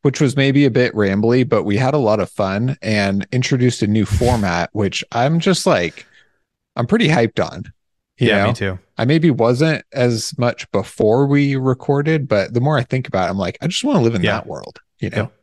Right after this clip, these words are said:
Speaker 1: So, so tell, tell me about
Speaker 2: Oh,
Speaker 1: that.
Speaker 2: okay. So you coined the term, which was great. Great job, you. Give you your flowers on that one. The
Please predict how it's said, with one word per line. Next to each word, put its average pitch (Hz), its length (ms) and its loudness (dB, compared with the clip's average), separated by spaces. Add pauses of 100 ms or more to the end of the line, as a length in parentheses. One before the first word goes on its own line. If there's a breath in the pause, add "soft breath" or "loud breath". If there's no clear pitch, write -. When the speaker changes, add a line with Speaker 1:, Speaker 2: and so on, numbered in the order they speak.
(420)
Speaker 1:
So, 98 240 0 (200)
so - 120 -2
tell, 156 360 -2
tell 151 160 0
me 120 120 2
about 95 240 0
Speaker 2:
Oh, 107 60 2
Speaker 1:
that. 101 80 0
Speaker 2:
okay. 92 180 -4
So - 160 -6
you 107 180 0
coined 135 440 0
the 104 160 -4
term, 104 640 -2 (680 soft breath)
which 107 200 -4
was 95 160 -2
great. 98 460 -2
Great 104 220 -2
job, 95 280 -2
you. 95 340 -2 (360)
Give 101 120 -2
you 98 120 0
your 92 160 0
flowers 92 400 -2
on 92 140 -2
that 90 180 -4
one. 101 180 -2 (360 loud breath)
The 107 380 0